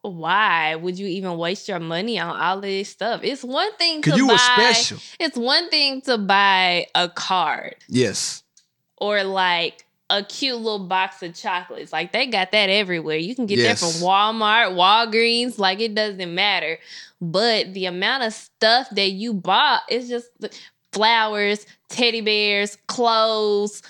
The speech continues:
Speaker 1: chocolates. It's just like, are you crazy?
Speaker 2: You were special.
Speaker 1: No.
Speaker 2: Come on now.
Speaker 1: No.
Speaker 2: You can't be
Speaker 1: No.
Speaker 2: in love with,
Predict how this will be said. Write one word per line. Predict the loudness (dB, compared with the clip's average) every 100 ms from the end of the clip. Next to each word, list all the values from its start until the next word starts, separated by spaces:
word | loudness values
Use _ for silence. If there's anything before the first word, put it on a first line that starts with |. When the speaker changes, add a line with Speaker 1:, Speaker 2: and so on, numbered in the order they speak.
| _ -8
Speaker 1:
chocolates. | 2 2 2 0 2 4 2 -2 -10
It's | -8
just | -6 -6 -2
like, | 0 0 0
are | 0
you | 0 -2 -4
crazy? | 0 2 4 2 -2 -6 -6 -6
Speaker 2:
You | -2 2
were | 2 2
special. | -2 0 2 2 2 2
Speaker 1:
No. | 6 6 6 6 4 2 0 -2 0 0 0 -4 -8 _ _
Speaker 2:
Come | -2 0
on | 0
now. | 0 0 0 2 2
Speaker 1:
No. | 2 -2 -2 -4 -4 -8 _ _ _
Speaker 2:
You | -8
can't | -2 0 0
be | 2
Speaker 1:
No. | 2
Speaker 2:
in | 4
love | 4 2
with, | 0